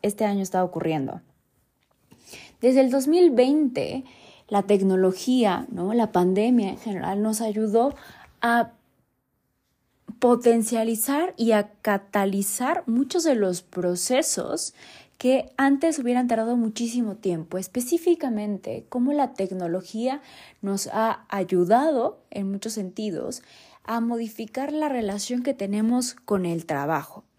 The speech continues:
Y no solamente hablo de ciertas posibilidades que se abrieron como trabajar desde casa, ¿no? O como horarios más flexibles, con lo que eso implicaba.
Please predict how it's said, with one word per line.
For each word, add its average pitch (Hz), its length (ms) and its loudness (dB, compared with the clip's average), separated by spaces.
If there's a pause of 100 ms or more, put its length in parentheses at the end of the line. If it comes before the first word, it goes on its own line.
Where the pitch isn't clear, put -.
(560)
Y 277 220 2
no 349 160 0
solamente 294 560 2
hablo 233 260 2
de 214 220 0
ciertas 214 400 0
posibilidades 180 840 2
que 175 100 -6
se 170 140 -4
abrieron 190 560 0
como 165 540 -6 (360)
trabajar 185 520 2
desde 175 320 0
casa, - 480 2 (180)
¿no? 185 260 -6
O 190 200 0
como 202 220 0
horarios 254 360 2
más 233 240 0
flexibles, 165 840 -4 (400)
con 226 240 4
lo 240 120 4
que 302 100 2
eso 311 120 2
implicaba. 190 680 2